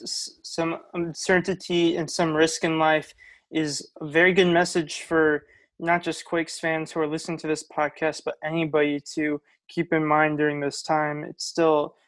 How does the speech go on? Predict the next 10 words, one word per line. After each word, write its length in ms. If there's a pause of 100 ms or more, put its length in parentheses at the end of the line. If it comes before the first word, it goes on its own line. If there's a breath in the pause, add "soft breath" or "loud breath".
(160)
a 40
very 140
difficult 420
time 380
f-, 320 (120)
for 200 (360)
financially, 680
work-wise, 680
for 180
a 200